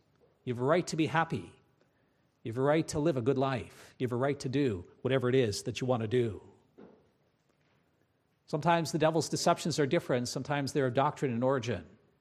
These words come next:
We have quite a few examples in the scriptures where the, the apostle warns people against the, the same elemental spirits and their wrong teachings. I'll just use one example. For example, in Galatians four, verse nine, Paul is appalled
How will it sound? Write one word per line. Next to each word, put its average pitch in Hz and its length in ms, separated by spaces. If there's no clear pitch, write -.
We 117 60
have 110 80
quite 160 160
a - 20
few 151 160
examples 143 460
in 135 60
the 127 60
scriptures 127 640
where 123 100
the, 117 300
the 139 80
apostle 151 440
warns 160 400
people 123 560
against 135 440
the, 123 480
the 131 140
same 170 440
elemental 160 500
spirits 127 800
and 120 100
their 123 100
wrong 131 280
teachings. - 880
I'll 120 60
just 123 180
use 120 140
one 151 140
example. 151 640
For - 80
example, 147 360
in 139 60
Galatians 156 460
four, 165 240
verse 151 260
nine, 160 460
Paul 151 220
is 143 100
appalled 147 600